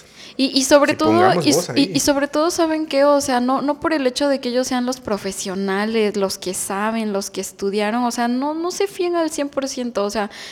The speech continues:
Speaker 1: o sea, nunca abandonen como que esa intuición de, de, de
Speaker 2: Exactamente,
Speaker 1: mamá, de mujer, de
Speaker 2: exactamente.
Speaker 1: papás, o sea, porque eso dice muchísimo. O sea, nada más para que lo tengan en cuenta.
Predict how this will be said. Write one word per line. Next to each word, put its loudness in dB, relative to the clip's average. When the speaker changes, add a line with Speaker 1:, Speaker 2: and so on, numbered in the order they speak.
Speaker 1:
o -2
sea, 0
nunca 2
abandonen 0
como -4
que -4
esa -4
intuición -2
de, -4
de, 0
de 6
Speaker 2:
Exactamente, 2
Speaker 1:
mamá, 0
de 2
mujer, 4
de 2
Speaker 2:
exactamente. -4
Speaker 1:
papás, -2
o -6
sea, -2
porque -2
eso 0
dice -4
muchísimo. -6
O -6
sea, -4
nada -2
más -2
para -6
que -12
lo -8
tengan -6
en -8
cuenta. -8